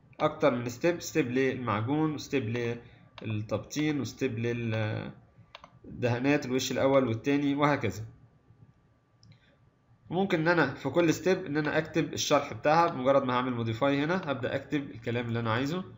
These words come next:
وأوكي هيتسيف عندي في الجزء ده.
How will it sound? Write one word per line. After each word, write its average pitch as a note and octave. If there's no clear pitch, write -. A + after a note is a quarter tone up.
وأوكي C#3
هيتسيف C#3
عندي B2+
في B2+
الجزء A#2
ده. F2